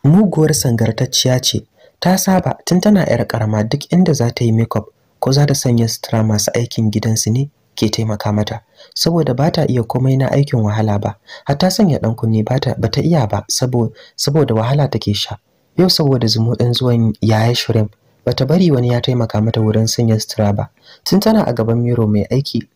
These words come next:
ta kwankwasa kofar ɗakinta, ta nemi izinin shigowa. Ta tambaye ta ko tana buƙatar wani abu, ta ce mata a'a, ta je kawai, za ta yi komai da kanta. Ashe da rabon ta sha wahala. Gaba ɗaya sai da ta faffasa kayan kwalliyar gaban miro. Ba ta da nutsuwa ko misƙala zarata.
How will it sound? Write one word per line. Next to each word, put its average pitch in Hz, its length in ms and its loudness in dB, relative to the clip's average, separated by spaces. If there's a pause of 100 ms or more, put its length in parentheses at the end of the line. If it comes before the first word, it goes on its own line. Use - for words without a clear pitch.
ta 113 100 -2
kwankwasa 120 400 -2
kofar 110 340 -2
ɗakinta, 110 500 -4 (260)
ta 160 100 0
nemi 139 280 2
izinin 117 260 -2
shigowa. 110 460 -2 (340)
Ta 165 100 0
tambaye 135 300 2
ta 131 80 -2
ko 117 120 -2
tana 117 240 0
buƙatar 107 420 -2
wani 104 180 0
abu, 104 200 -4
ta 117 100 -4
ce - 160 -6
mata 104 260 0
a'a, 113 300 -2
ta 104 100 -2
je 110 180 -2
kawai, 135 280 -2 (300)
za 139 160 0
ta - 120 -2
yi 113 40 2
komai 110 280 0
da 104 120 -2
kanta. 101 320 -4 (300)
Ashe 165 220 2
da 175 100 2
rabon 117 260 0
ta 120 80 -4
sha 113 220 -2
wahala. 107 340 -2 (380)
Gaba 165 280 0
ɗaya 170 220 -2 (100)
sai - 220 0
da 190 100 2
ta - 140 -4
faffasa - 420 -4
kayan 113 340 -2
kwalliyar 117 380 0
gaban 104 300 0
miro. 107 280 0 (400)
Ba 175 140 4
ta 151 100 -2
da 110 300 -2 (100)
nutsuwa 107 460 -2 (140)
ko 170 160 0
misƙala 123 440 -2
zarata. 101 440 -4